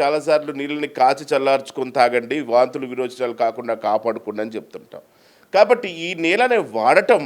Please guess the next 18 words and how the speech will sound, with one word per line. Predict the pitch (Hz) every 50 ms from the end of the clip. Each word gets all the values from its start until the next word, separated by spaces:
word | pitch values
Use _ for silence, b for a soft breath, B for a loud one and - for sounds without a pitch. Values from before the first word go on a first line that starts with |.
| 113 92
వల్ల | 80 82 82 90 98 120 160 185 139 127 135
ఏమవుతుందంటే | 165 190 196 175 185 147 127 113 104 101 - 117 95 87 90 98 127 139 - b b b b b b b _ -
పిల్లల్లో | 127 131 160 180 180 165 143 120 107 104 107 110 - - 98 110
వాంతులు | 127 156 190 214 208 233 240 240 226 196 160
విరోచనాలు, | 151 160 165 160 160 160 135 127 98 - _ _ _ _ - 107
మీరు | 113 113 110 113
చూస్తుంటే | 135 151 - - 190 175 180 196 180
ఈ | 160 151 135
ఎండాకాలంలోనే | 135 156 165 165 156 160 156 160 160 160 165 165 151
ఎక్కువ | 143 147 - 165
ఇలాంటి | 151 151 151 147 131
జబ్బులు | 143 139 139 151 151 147
వచ్చి | 143 - 160 156 147 151 147 b b b b b b -
పిల్లలు | 151 151 160 160 160 156 156
ఈ | 151 147
ఐస్ | 151 156 151 -
క్రీమ్ | 165 165 151 151
తిన్నారంటే, | 156 156 156 151 147 147 143 147